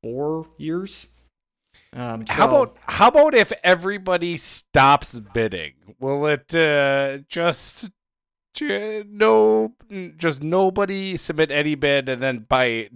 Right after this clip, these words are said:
Speaker 2: default, maybe it'll, it'll go back to where it should be. Uh, college football playoff, yeah, the first round is gonna be teams one through four will get a bye, and then five, six, seven, and eight will have home games. And then the quarterfinals are gonna be at neutral sites.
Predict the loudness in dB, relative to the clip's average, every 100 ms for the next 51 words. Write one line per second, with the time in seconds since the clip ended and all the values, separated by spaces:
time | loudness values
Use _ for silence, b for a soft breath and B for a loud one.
0 | -12 -8 -8 -4 -6 -6 -8 -6 -4 -4
1 | -6 -6 -8 -12 -8 -8 -6 -6 -8 -8
2 | -12 -14 -16 -16 -20 -20 -20 _ -20 _
3 | b b b b b 0 0 -2 -2 0
4 | 0 -2 -2 -2 -2 0 -2 0 -2 -2
5 | -6 _ -4 -4 -4 -4 -2 -2 -4 -8
6 | -6 -8 -8 -10 -12 -12 -14 -18 _ -12
7 | -10 -8 -8 -8 -8 -8 -6 -6 -6 -8
8 | -6 -2 0 0 -2 -8 -10 -8 -8 -10
9 | -14 _ -6 -4 -4 -6 -10 -10 -6 -6
10 | -8 -10 -14 -14 -10 -10 -10 -10 -10 -10
11 | -14 -20 -20 -20 -20 _ _ -12 -8 -6
12 | -8 -6 -2 0 0 -2 -2 -4 -8 -8
13 | -10 -10 -12 -10 -8 -10 -12 -18 -16 -16
14 | -16 -16 -20 -20